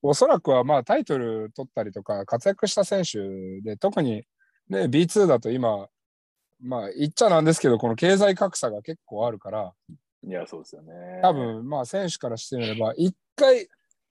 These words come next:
Speaker 1: 自分のマーケットの価値を知りたいっていうのはあるかもしれないですね。
Speaker 2: まあ、
Speaker 1: 僕もやっぱり、
Speaker 2: 確かにね。
Speaker 1: オフに選手たちが、活躍した選手は結構言ってきますもんね。ちょっと一回、
Speaker 2: なるほど、なるほど。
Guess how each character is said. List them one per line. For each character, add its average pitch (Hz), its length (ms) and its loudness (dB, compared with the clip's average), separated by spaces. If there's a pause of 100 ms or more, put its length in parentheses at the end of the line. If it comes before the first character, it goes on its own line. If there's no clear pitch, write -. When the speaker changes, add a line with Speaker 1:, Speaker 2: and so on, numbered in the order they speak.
Speaker 1:
自 - 120 -2
分 208 140 2
の 202 80 2
マ 202 120 6
ー 196 60 0
ケ 165 100 -4
ッ 147 40 -14
ト 123 120 -8
の 117 60 -8
価 143 140 -4
値 - 120 -10
を 107 40 -6
知 120 200 -8
り 151 80 -10
た 208 120 0
い 185 40 0
っ 160 40 -4
て - 140 -8
い 120 60 2
う 120 40 -2
の 143 100 0
は 165 240 4
あ 139 60 2
る 120 80 -4
か 113 100 -16
も 107 100 -16
し - 160 -16
れ 107 60 -10
な 107 240 -6
い 98 40 -6
で 92 80 -8
す - 100 -6
ね。 147 40 4
Speaker 2:
ま 143 80 4
あ、 - 20 6
Speaker 1:
僕 160 120 2
も 208 100 6
や 208 60 6
っ - 20 4
ぱ 190 180 4
り、 127 80 2
Speaker 2:
確 - 0 -
か - 120 -6
に 85 80 -14
ね。 151 260 -4 (440)
Speaker 1:
オ 190 120 2
フ 175 120 2
に 113 120 -4
選 160 200 0
手 - 80 -4
た 123 120 -2
ち - 120 -10
が、 98 220 -6 (120)
活 175 200 2
躍 240 140 4
し - 60 0
た 247 80 4
選 247 200 2
手 135 200 -6 (160)
は 110 80 -10
結 - 160 -10
構 - 100 -10
言 110 160 -4
っ - 20 -10
て - 140 -6
き 175 100 0
ま 175 100 4
す 120 120 -4
も 90 100 -8
ん 95 60 -8
ね。 110 140 -8 (640)
ち - 80 -6
ょ 117 60 0
っ - 20 4
と 110 60 6
一 107 40 6
回、 - 0 -
Speaker 2:
な - 20 2
る 95 80 4
ほ 101 40 2
ど、 92 180 6
な 87 80 -8
る 87 140 -8
ほ 90 100 -8
ど。 85 220 -12